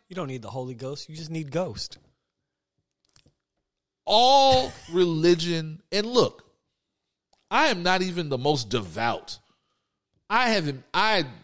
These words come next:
Speaker 2: have probably not been to church since I was nineteen years old. All people's belief is, all of this,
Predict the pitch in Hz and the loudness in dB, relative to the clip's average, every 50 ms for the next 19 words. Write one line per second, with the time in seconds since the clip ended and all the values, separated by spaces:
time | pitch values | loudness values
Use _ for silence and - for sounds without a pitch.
0 | - - 151 143 135 110 - - - - - 165 156 147 139 127 120 120 127 127 | -12 -6 -4 -4 -4 -4 -6 -10 -8 -2 0 0 0 0 -2 -6 -4 0 0 0
1 | 117 101 110 117 107 104 98 - - 104 92 87 - - 104 87 - 101 92 87 | 0 -2 -4 -6 -6 -6 -8 -8 -6 -6 -6 -8 -8 -10 -12 -8 -8 -6 -6 -6
2 | 87 87 90 80 80 82 - 85 67 58 55 57 - - - - - 95 - _ | -8 -10 -12 -12 -12 -14 -16 -18 -18 -18 -18 -18 -16 -18 -18 -18 -20 -20 -20 _
3 | _ _ _ _ _ _ _ _ _ _ _ _ _ _ _ _ _ _ _ _ | _ _ _ _ _ _ _ _ _ _ _ _ _ _ _ _ _ _ _ _
4 | _ _ _ _ _ _ _ _ _ _ _ _ _ _ _ _ _ _ _ _ | _ _ _ _ _ _ _ _ _ _ _ _ _ _ _ _ _ _ _ _
5 | _ _ _ _ _ _ _ _ _ _ _ _ _ _ _ _ _ _ _ _ | _ _ _ _ _ _ _ _ _ _ _ _ _ _ _ _ _ _ _ _
6 | _ _ _ _ - 160 175 185 196 196 190 190 190 185 185 180 185 180 _ _ | _ _ _ _ -10 -8 -4 -2 -2 -2 0 0 -2 -2 -2 -4 -6 -10 _ _
7 | _ _ _ _ _ _ - 156 156 156 - 143 147 143 139 127 127 - - 123 | _ _ _ _ _ _ -16 -14 -14 -14 -12 -10 -10 -10 -8 -10 -12 -14 -16 _
8 | - 123 120 107 101 104 110 107 101 - - - 90 90 87 - - - _ - | -12 -10 -8 -8 -8 -8 -8 -8 -8 -10 -12 -12 -12 -12 -12 -12 -14 -18 _ -8
9 | - 156 180 202 214 202 185 160 147 139 139 127 - - | -6 -4 -2 -2 -2 -4 -6 -6 -8 -10 -8 -8 -8 -12